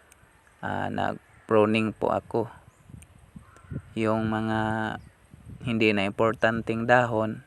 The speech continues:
ah, inalis ko para naman yung ating grapes na yung mga sanga, ah, talagang healthy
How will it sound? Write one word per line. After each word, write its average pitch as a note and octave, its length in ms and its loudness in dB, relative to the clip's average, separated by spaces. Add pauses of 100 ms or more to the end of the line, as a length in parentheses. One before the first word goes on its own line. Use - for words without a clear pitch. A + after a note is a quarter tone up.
(920)
ah, G2+ 240 2
inalis G#2+ 560 0
ko A#2+ 260 -2 (800)
para G2+ 560 2 (180)
naman A#2 540 0 (1400)
yung A2+ 480 -2 (560)
ating G2 440 -4
grapes A#2 680 0
na G2 400 -6 (560)
yung G2 240 -2
mga F#2 160 -2
sanga, G#2 360 0 (1080)
ah, F#2+ 160 -2
talagang G2+ 640 2 (240)
healthy G2+ 560 0